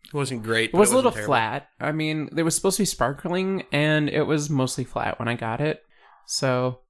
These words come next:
Speaker 2: it bothered me a little bit.
Speaker 1: Yeah. I mean, it, at the end of the day,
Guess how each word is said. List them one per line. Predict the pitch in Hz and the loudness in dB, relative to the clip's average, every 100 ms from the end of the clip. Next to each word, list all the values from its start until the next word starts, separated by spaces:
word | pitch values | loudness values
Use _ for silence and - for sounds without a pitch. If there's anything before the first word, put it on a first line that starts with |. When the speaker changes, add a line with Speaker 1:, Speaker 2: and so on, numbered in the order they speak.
| _ - | _ -2
Speaker 2:
it | 185 | 2
bothered | 165 147 139 139 | 4 4 4 2
me | 143 | 2
a | 147 | 4
little | 147 | 4
bit. | 143 151 151 - | 6 6 4 0
Speaker 1:
Yeah. | 120 110 95 98 104 - - - - - - - | 0 2 2 -2 -8 -18 -20 -20 -20 -20 -12 -2
I | 185 | 2
mean, | 202 196 - | 4 2 0
it, | - 156 - _ _ _ - - | -8 -12 -16 _ _ _ -20 -14
at | 156 | -10
the | 165 175 | -2 -2
end | 185 | 0
of | |
the | 156 | -2
day, | 113 110 104 107 104 | -2 0 2 2 0